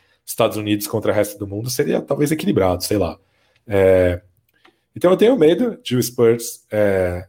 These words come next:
perder a sua estrela, a sua,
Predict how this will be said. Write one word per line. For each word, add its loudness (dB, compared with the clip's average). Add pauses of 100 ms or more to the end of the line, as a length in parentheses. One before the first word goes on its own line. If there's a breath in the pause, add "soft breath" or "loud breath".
(160)
perder 2
a 4
sua -2
estrela, 0 (840)
a -20
sua, -4